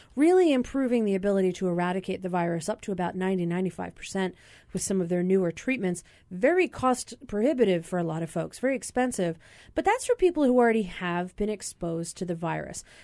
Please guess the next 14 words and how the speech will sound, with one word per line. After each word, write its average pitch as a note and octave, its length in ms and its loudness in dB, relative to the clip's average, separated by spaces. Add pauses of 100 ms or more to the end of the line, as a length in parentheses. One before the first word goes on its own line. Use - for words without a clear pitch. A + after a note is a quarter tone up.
(140)
Both A3+ 200 4
Hep G#3 260 -2
B G#3 160 0
and F3+ 160 0
C, F#3 320 0
blood F3 360 0
and F3+ 160 0
body G3 280 0
fluid F#3 320 -4
exposure, G#3 680 2 (320)
that G3+ 300 4
includes F#3 640 0
sexually F3 360 -4
transmitted, G#3+ 720 0